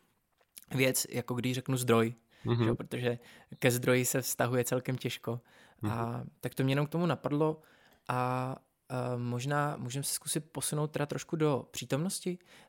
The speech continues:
Speaker 1: dostat se k tomu, jak to v Jindřichovicích vypadá dneska, teda od toho roku devadesát osm do roku dva tisíce dvacet. Co je tou vaší hlavní činností a co se tam už děje? Vy jste zmínil muzeum.
Speaker 2: Mhm. Eh, on se ten, ten,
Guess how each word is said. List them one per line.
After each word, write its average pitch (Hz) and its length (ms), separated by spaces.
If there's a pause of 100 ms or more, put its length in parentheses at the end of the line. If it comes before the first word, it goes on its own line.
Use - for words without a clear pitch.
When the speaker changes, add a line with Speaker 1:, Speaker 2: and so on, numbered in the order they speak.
(100)
Speaker 1:
dostat 135 320
se 151 60
k 135 60
tomu, 135 480
jak 131 200
to 139 120
v 123 80
Jindřichovicích 131 680
vypadá 131 400
dneska, 127 520
teda - 220
od 131 120 (120)
toho 131 200
roku 127 180
devadesát 123 420
osm 131 500
do 123 200
roku 123 200
dva 123 120
tisíce - 340
dvacet. 139 440 (240)
Co - 100
je 170 60
tou 165 120
vaší 143 260
hlavní 135 240
činností 131 500
a 127 40
co 135 120
se 135 120
tam 131 260 (100)
už 131 160
děje? 120 180
Vy 117 80
jste - 140
zmínil 127 360
muzeum. 170 560 (120)
Speaker 2:
Mhm. 113 340 (580)
Eh, 101 1300
on 110 180
se 156 180
ten, 147 680 (120)
ten, 120 480